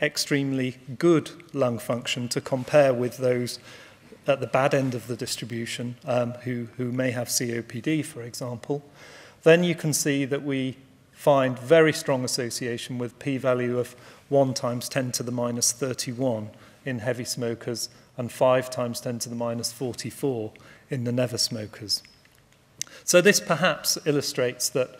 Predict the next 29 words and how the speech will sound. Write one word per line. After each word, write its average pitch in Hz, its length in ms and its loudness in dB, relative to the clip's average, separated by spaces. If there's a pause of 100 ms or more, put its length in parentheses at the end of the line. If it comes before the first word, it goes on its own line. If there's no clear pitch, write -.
(240)
we 135 140 0
do 139 240 4
have, 120 360 -2 (300)
uh, 123 300 4
at 151 120 -2
least 160 300 2
for 139 80 -6
these 123 220 0
common 131 420 4 (140)
genetic 127 420 -6
variants, 117 580 -4 (280)
greater 143 400 4
power 117 500 0
when 120 240 -4
we 123 100 -4
use 120 420 -2
these 113 380 -4 (220)
super 151 400 0
controls. 117 800 -8 (1160)
<coughs> 190 40 4 (800)
We 170 120 8
al-, 202 100 6
it's 170 180 -2
also 170 320 6
interesting 151 480 2
we 135 80 0
find 139 400 4
stronger 160 420 2
association 120 840 -2